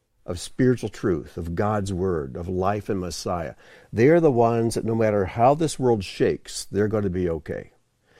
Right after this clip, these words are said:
So I challenge all of us, including myself, to strengthen our faith,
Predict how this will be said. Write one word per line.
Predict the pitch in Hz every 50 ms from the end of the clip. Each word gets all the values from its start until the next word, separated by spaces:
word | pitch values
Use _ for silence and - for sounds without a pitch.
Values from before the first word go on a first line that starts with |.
| _ _ _ _
So | - - 117
I | 110 117
challenge | 107 - - 147 143 135 135 131 127 123 101
all | 110 104 113 120 131 135 127
of | 98 76
us, | 60 50 - - - -
including | - 90 - - 123 123 127 131
myself, | 123 117 113 104 - - - 123 110 92 87 -
to | - -
strengthen | 90 - - - - 127 127 135 147 143 - - 135 127
our | 117 107 95
faith, | - - 80 67 55 - - _ _